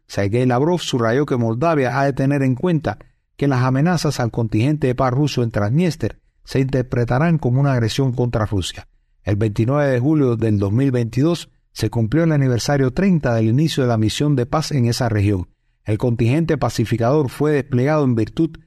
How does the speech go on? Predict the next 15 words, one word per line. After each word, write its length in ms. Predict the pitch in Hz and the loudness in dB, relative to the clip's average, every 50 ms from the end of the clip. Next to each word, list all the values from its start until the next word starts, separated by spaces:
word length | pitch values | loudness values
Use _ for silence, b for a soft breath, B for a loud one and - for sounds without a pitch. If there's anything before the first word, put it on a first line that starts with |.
| b b b b _ | b b b b _
del 140 | 113 117 117 | -2 0 0
acuerdo 420 | 117 117 - 185 180 165 151 135 | 0 0 0 0 0 2 0 0
por 140 | 120 131 139 | 0 0 0
un 100 | 151 147 | 0 0
arreglo 320 | 139 131 135 151 151 143 | 0 0 0 0 0 0
pacífico 640 | 123 127 120 - - 170 156 - 160 156 - 143 127 | 0 -2 -2 0 -2 -4 -2 -2 -4 -2 -2 -2 -2
suscrito 560 | - - - - - 160 165 160 - 143 117 | -2 -2 -4 -2 -2 -2 -2 0 0 0 0
por 100 | 117 113 | 0 -2
los 80 | 110 - | -2 -2
presidentes 640 | - 113 104 - - 120 131 143 143 127 123 123 | -2 -4 -4 0 0 0 0 0 -2 -2 -2 0
de 100 | 110 107 | 0 0
Rusia 380 | 110 156 190 170 - 165 156 - | 0 0 -2 0 -2 -4 -2 0
y 80 | 139 127 | 0 0
de 100 | 113 107 | 0 0
Moldavia. 540 | 104 104 101 98 107 101 92 85 78 - | 0 -2 0 0 -2 -2 -2 -4 -6 -10